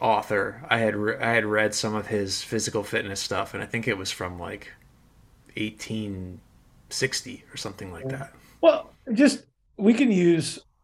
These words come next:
Speaker 2: we can use stuff that's not, uh, I guess it's, it's old relative to the people that are probably gonna listen to this. Um, you know, uh, if I said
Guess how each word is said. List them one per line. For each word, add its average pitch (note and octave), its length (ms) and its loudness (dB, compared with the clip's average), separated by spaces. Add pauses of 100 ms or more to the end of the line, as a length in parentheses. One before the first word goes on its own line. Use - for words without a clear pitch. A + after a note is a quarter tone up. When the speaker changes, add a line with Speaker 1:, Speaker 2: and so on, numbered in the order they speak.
(340)
Speaker 2:
we F#3 160 0
can E3+ 200 0
use D3 640 -2 (440)
stuff - 380 2
that's D3 260 -2
not, D3+ 280 -2 (140)
uh, D3+ 380 0
I D#3+ 80 4
guess D#3+ 220 6
it's, E3 180 -2 (120)
it's - 240 2
old F#3+ 280 12
relative D3+ 380 6
to D3 60 0
the C#3 80 2
people D3 280 0
that C3+ 80 0
are C3+ 60 0
probably C3+ 260 -2
gonna C3+ 200 -2
listen C3+ 240 -6
to B2+ 60 -2
this. C#3 340 2 (460)
Um, C#3+ 580 -2
you E3+ 100 0
know, - 180 -2 (280)
uh, C#3+ 340 0
if B2 160 2
I D#3+ 120 6
said D3+ 380 4